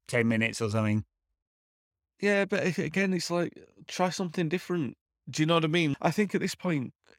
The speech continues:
Speaker 2: even if we'd had lost the game and, like, let's say, for example, we brought on Annabelle and let him play in the midfield in the same way that he did at Anfield, and we'd lost the game,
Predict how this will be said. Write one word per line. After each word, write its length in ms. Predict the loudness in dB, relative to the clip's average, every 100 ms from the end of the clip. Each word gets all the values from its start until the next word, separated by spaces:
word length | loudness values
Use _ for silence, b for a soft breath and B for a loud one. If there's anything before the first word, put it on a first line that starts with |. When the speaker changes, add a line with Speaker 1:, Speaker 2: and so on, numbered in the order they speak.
| -2
Speaker 2:
even 200 | 2 2
if 120 | 4
we'd 100 | 4
had 120 | 4
lost 260 | 4 4 0
the 80 | 0
game 320 | 2 2 2
and, 140 | 0
like, 100 | 0
let's 240 | 0 0 0
say, 200 | 0 0
for 140 | 0
example, 320 | -2 -2 -4
we 80 | -6
brought 200 | 0 0
on 80 | 2
Annabelle 380 | 0 0 -2 -2
and 100 | -2
let 100 | -4
him 100 | -4
play 180 | 0 0
in 80 | 0
the 60 |
midfield 640 | -6 -4 0 2 0 -4 -4
in 120 | -4
the 60 |
same 220 | -2 -2 -2
way 100 | -2
that 80 | -4
he 60 |
did 120 | -2
at 80 | -2
Anfield, 440 | -4 -4 -4 -4 -6
and 120 | -4
we'd 100 | 0
lost 220 | 0 0
the 80 | 0
game, 300 | 0 0 -2